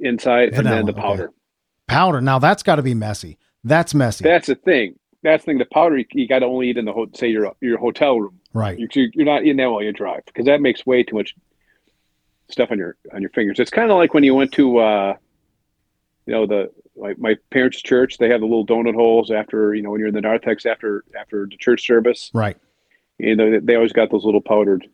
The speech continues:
Speaker 1: donut holes. I remember as a kid saying, you know, my mom would get kinda mad at you if you got powdered all over your church clothes.
Speaker 2: This,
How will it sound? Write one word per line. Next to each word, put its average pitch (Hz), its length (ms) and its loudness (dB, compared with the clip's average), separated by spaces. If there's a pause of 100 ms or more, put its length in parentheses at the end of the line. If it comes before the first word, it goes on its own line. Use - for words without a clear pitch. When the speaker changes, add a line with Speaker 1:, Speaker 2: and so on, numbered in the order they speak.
(240)
Speaker 1:
donut 107 240 0
holes. 95 260 -2
I 104 40 -2
remember 101 220 0
as 92 100 -4
a 90 60 -10
kid 101 260 0
saying, 95 220 -8
you 98 80 -4
know, 92 220 -6
my 92 160 -12
mom 98 200 -6
would 90 80 -6
get - 140 -4
kinda 101 180 -2
mad 104 200 -2
at 95 160 -6
you 95 80 -6
if - 100 -20
you 90 80 -16
got 90 220 -6 (840)
powdered 104 240 2
all 98 120 4
over 92 140 -2
your 85 80 -6
church - 220 0
clothes. - 300 -8 (260)
Speaker 2:
This, 160 300 0